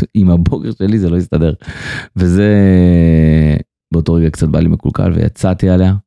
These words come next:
יצאתי עליה, הרמתי את הכל, אני שונא לעשות את זה. וכאילו קצת התפוצצתי. לקח לי בערך, כאילו כמה שניות להתאפס על עצמי,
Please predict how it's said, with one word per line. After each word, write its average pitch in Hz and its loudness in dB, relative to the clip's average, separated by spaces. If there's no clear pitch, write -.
יצאתי 87 -4
עליה, 80 0
הרמתי 90 0
את 87 -4
הכל, 87 0
אני 80 0
שונא - -4
לעשות 82 -4
את 101 0
זה. 87 0
וכאילו 87 0
קצת 135 -4
התפוצצתי. 98 -4
לקח 95 0
לי 98 0
בערך, 90 -2
כאילו 101 0
כמה 113 0
שניות 110 0
להתאפס 92 -2
על 90 2
עצמי, 90 2